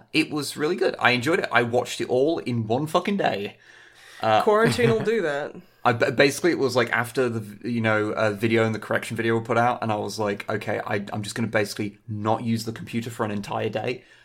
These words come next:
Speaker 1: I'm just gonna step away from it. I'm just gonna watch, watch some of the new season of She-Ra and build some fucking grots." And, well, it took me a long time to build those ten grots because I was too busy watching an entire season of She-Ra.
Speaker 2: <laughs>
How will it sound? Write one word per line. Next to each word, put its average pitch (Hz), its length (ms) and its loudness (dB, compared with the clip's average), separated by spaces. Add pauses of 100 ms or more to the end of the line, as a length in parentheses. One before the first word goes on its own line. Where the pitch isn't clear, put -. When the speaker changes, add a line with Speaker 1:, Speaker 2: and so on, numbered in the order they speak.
(140)
Speaker 1:
I'm 113 100 -4
just 110 140 -6
gonna 110 100 -2
step 113 260 -2
away 113 160 2
from 117 180 -4
it. 120 200 -4
I'm 117 140 -2
just 113 120 -6
gonna 101 240 -6 (600)
watch, - 640 0
watch 120 320 -2
some 143 160 -2
of 139 40 2
the 135 60 2
new 143 140 0
season 160 320 -2
of 135 60 -6
She-Ra 180 440 0
and 113 220 -4
build 120 320 2
some 123 160 -8
fucking 127 320 -4
grots." - 600 -2
And, 110 480 0 (320)
well, 120 220 6
it 113 80 2
took - 160 0
me 127 80 0
a 117 60 4
long 131 240 4
time 135 260 2
to 107 80 -8
build 107 240 0
those 107 180 0
ten 110 240 -4
grots 107 300 -2
because 117 240 -4
I 107 60 4
was 98 180 -2
too 127 200 -2
busy 123 200 2
watching 117 340 0
an 110 80 -4
entire 117 380 2
season 127 320 -4
of 127 80 -6
She-Ra. - 400 -10
Speaker 2:
<laughs> - 60 -12